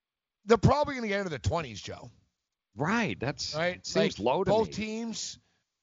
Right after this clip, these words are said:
Speaker 1: Le'Veon
Speaker 2: Mm.
Speaker 1: Bell. You gotta remember, too, the Bills have a good field goal kicker, Hauschka. They will, like, try long field goals.
Speaker 2: Yep.
Speaker 1: I say I would, I would lean, lean, uh, with the over. Don't love it.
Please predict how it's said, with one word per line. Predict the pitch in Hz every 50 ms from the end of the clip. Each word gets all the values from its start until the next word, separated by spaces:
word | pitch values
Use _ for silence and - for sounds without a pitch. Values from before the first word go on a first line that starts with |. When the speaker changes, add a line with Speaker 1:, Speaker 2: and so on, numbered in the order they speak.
| _ -
Speaker 1:
Le'Veon | 151 180 196 143 - 208 196 190
Speaker 2:
Mm. | 160
Speaker 1:
Bell. | 170 180 190 196
You | 196
gotta | 220 247 262
remember, | 247 226 185 202 208 180 160
too, | - 185 196
the | 160 135
Bills | 117 185 226 254 220
have | 254 254
a | 240
good | 208 214 170
field | - - 170 175 180
goal | 175 180 180 160
kicker, | - 180 175 - - 175 175 151
Hauschka. | 117 127 156 165 160 - - 175 170 165 160
They | 147 139 135
will, | 131 139 160 175 196 196 185
like, | 180 170 160 120
try | - - 165 170 165
long | 160 156 156 165 165 147
field | - - 160 160 160 156
goals. | 147 160 160 160 165 165 160 156 147 - - _ _ _ _ _ _ _ _ _ _ _ _
Speaker 2:
Yep. | - 101 110 104 _ _ _ _ _ _ _ _ _ _ _ _ _ _ _ _ _ _ _ _ _ _ _ _ _ _ _ _ _ _ _ _ _ _ _ _ _ -
Speaker 1:
I | 101 120
say | 107 - 127 120 123
I | - 147 175
would, | 185 180 151 139 147 156
I | 165 170
would | 190 180 147
lean, | 139 147 156 170 175 180 175 170 160 147 123 104 98 110
lean, | - 151 156 180 190 202 202 196 185 165 151 147
uh, | 143 139
with | 139 135 127 -
the | 135 131 123
over. | 120 113 110 110 104 117 117
Don't | 107 - 190 196 190
love | 165 147 139 135 135
it. | 139 131